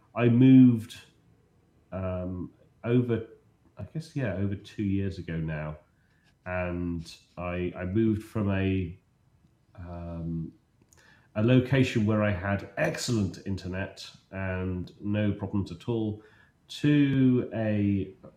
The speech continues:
fabulous, fabulous location in rural England, in the middle of nowhere, where I have,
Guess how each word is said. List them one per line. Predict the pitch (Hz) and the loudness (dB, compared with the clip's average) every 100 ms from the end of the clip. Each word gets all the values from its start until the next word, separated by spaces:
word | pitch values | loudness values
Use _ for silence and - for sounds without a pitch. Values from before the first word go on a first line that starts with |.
| _ - | _ -20
fabulous, | - - 147 156 120 95 90 | -10 -2 0 4 2 2 -4
fabulous | - 110 98 101 85 - | -6 -6 -2 -2 -4 -6
location | 92 87 92 90 - 87 87 82 | -6 -6 -6 -8 -8 -8 -8 -8
in | 98 95 90 87 | -6 -4 -4 -4
rural | 98 117 113 104 | -2 0 2 0
England, | 110 107 98 98 95 | 0 -2 0 -2 -2
in | 87 | -2
the | 101 | -2
middle | 117 123 | 0 0
of | 101 | 0
nowhere, | 98 92 90 85 85 85 80 _ _ _ - | -2 -2 -4 -6 -8 -10 -12 _ _ _ -6
where | 120 127 | 0 2
I | 123 | 2
have, | 127 135 - | 2 2 0